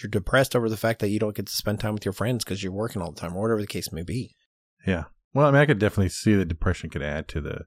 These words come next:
Speaker 2: the possibility of burnout for sure.
Speaker 1: Well, it suggests that the solutions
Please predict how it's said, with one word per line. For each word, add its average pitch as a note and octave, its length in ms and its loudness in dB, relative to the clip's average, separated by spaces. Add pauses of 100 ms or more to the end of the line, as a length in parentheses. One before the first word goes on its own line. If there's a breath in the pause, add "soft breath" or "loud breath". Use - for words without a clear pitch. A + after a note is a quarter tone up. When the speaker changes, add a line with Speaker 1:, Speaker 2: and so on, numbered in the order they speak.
Speaker 2:
the - 40 -8
possibility D#2 640 -6
of - 120 -16
burnout - 420 -8
for - 80 -20
sure. - 300 -14 (560)
Speaker 1:
Well, C3 160 8
it A2+ 80 -6
suggests A#2 720 2
that G2+ 240 -2
the F#2+ 100 0
solutions A2 920 4